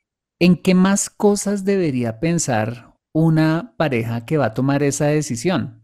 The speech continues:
Mm, porque claramente, eh, di-, culturalmente podríamos decir que a la hora de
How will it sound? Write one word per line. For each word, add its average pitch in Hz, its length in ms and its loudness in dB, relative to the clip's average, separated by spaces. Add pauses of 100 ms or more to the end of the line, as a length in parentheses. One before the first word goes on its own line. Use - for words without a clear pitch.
(140)
Mm, 117 380 -6
porque 156 640 0
claramente, 156 840 2
eh, 123 520 -2
di-, 131 600 -10
culturalmente 151 800 2
podríamos 120 460 -2
decir 139 380 -2
que 139 240 2
a 165 140 -2
la 147 180 2
hora 120 340 2
de 143 520 0